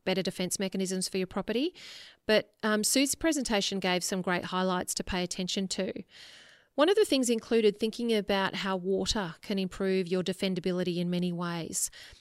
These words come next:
And part of this she actually mentioned was locating vegetable gardens near the house because they require more water. So you're more likely to keep the soil moisture content quite high, um, on those gardens. And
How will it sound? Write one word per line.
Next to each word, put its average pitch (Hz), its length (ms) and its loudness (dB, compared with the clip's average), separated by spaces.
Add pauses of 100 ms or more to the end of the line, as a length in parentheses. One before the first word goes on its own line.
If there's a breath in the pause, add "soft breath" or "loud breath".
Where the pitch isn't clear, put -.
(140 loud breath)
And 233 260 0
part 339 280 0
of 453 100 -4
this 240 320 0
she - 160 2
actually 196 320 0
mentioned 190 360 0
was 202 160 -4
locating 202 440 0
vegetable 202 420 0
gardens 170 440 -2
near 175 140 0
the 180 60 -4
house 175 360 -6
because 226 360 -2
they 233 200 2
require 208 560 0
more 190 240 0
water. 190 440 -2 (520 loud breath)
So - 160 2
you're 269 240 6
more 277 180 4
likely 226 380 4
to 208 80 2
keep 202 300 -2
the 185 80 -4
soil 214 420 2
moisture 185 460 0
content 202 640 -4
quite 175 340 -6
high, 170 540 -4 (480 loud breath)
um, 185 280 0
on 190 160 0
those 180 220 2
gardens. 160 640 -4 (100)
And 208 400 0